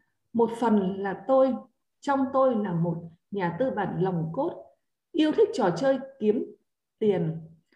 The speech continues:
Ở một khía cạnh khác, tôi là một giáo viên có trách nhiệm xã hội, quan tâm sâu sắc đến khoảng trống ngày càng lớn giữa cái có và cái không. Riêng cá nhân tôi cho rằng chính hệ thống giáo dục cổ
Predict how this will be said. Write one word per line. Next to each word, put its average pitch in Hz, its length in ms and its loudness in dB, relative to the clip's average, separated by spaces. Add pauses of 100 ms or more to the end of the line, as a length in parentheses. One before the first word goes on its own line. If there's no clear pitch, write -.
(240)
Ở 226 140 -2
một 208 200 4
khía 285 160 -2
cạnh - 140 -8
khác, 349 200 -4 (180)
tôi 294 140 -4
là 247 80 -2
một 185 100 -2
giáo 180 320 -6
viên 285 300 -2
có 202 100 -4
trách 392 240 -6
nhiệm 262 180 0 (120)
xã - 80 -10
hội, 247 260 -4 (460)
quan 320 240 -2
tâm 311 80 0 (140)
sâu 320 120 -2
sắc 403 220 -2 (100)
đến 214 120 2 (120)
khoảng 196 280 -4
trống 214 380 -6
ngày 202 200 -4
càng 165 220 -2
lớn 208 320 -2
giữa 494 80 -2 (120)
cái 202 220 -6 (300)
có 233 360 -2
và 180 180 -4
cái 170 200 -4
không. 269 340 -2 (560)
Riêng 269 240 2
cá 202 80 0
nhân 254 300 0
tôi 254 240 2
cho 262 140 -4
rằng 180 320 -2 (400)
chính 233 300 0 (100)
hệ 262 220 -6
thống 208 240 -2
giáo 247 220 -6
dục 180 240 -6
cổ 170 220 0